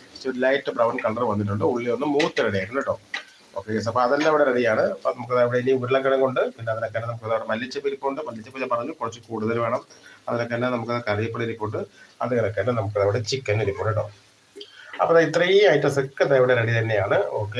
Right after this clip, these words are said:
ഫ്രണ്ട്സ്, അപ്പൊ ഇനി നമുക്ക് ദാ ഇതില് ഓരോരോ മസാലയായിട്ട് ദാ ഇട്ട് കൊടുക്കാം കേട്ടോ. അപ്പൊ നമ്മള്, ആ, ഉള്ളി മറ്റുള്ള എല്ലാ ഐറ്റംസും റെഡിയാണ്. അപ്പൊ മസാല ദാ ഇട്ട് കൊടുക്കുകയാണ്. അപ്പൊ ഇത് നമുക്ക് മഞ്ഞപ്പൊടിയാണ് കേട്ടോ. മഞ്ഞപ്പൊടി നമുക്ക് ഒരു അര സ്പൂൺ മഞ്ഞപ്പൊടി ഇട്ട് കൊടുക്കാം കേട്ടോ. അര സ്പൂൺ ഇട്ട് കൊടുക്കാം, അര സ്പൂൺ മതി കേട്ടോ ഇതിന്.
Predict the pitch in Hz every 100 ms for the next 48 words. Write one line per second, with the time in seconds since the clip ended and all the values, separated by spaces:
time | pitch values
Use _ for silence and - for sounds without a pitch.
0 | 120 139 143 - 147 196 147 127 123 147
1 | 139 120 123 156 294 - - - 127 120
2 | 127 123 139 127 117 - 151 143 104 104
3 | 113 120 92 95 113 110 78 - _ _
4 | _ _ - - - - - 135 131 131
5 | 131 196 214 - - - 131 123 127 131
6 | 135 123 123 117 120 117 120 110 113 104
7 | 147 143 117 101 117 120 120 - 107 101
8 | 101 156 - - - - 123 123 147 165
9 | 139 135 139 120 120 120 104 95 92 113
10 | 123 139 139 123 131 139 143 127 123 139
11 | 131 113 110 117 104 - 104 120 - -
12 | - _ - - - 131 147 151 160 180
13 | - 101 95 104 113 - 135 110 110 123
14 | 104 -